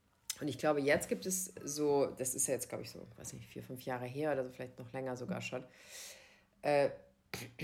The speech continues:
jetzt gibt es eigentlich ja schon eine Menge Studien und auch Therapeuten oder auch, auch Companies, mit denen, die wir auf dem Podcast haben, die eigentlich ja schon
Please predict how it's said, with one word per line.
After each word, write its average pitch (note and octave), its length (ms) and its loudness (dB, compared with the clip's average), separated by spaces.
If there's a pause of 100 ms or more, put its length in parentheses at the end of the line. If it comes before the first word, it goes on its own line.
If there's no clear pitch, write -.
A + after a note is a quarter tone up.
(100)
jetzt D#3+ 220 6
gibt - 200 -2
es - 260 -2
eigentlich F3 500 2
ja E3 100 0
schon D#3+ 220 -2
eine D#3 80 -2
Menge D3 260 0
Studien D#3 480 -2
und C3+ 180 -4
auch - 380 -2 (1400)
Therapeuten D3+ 920 4
oder - 260 0
auch, A#2+ 120 -6
auch - 100 -12
Companies, D3 720 0
mit F2 380 -6
denen, C3 180 -4
die C3+ 120 -4
wir C3 120 4
auf - 80 -2
dem C3 100 -10
Podcast D3 420 -6
haben, B2+ 260 0
die B2+ 140 -2
eigentlich C3+ 280 -2
ja C#3+ 60 -8
schon C3+ 420 -2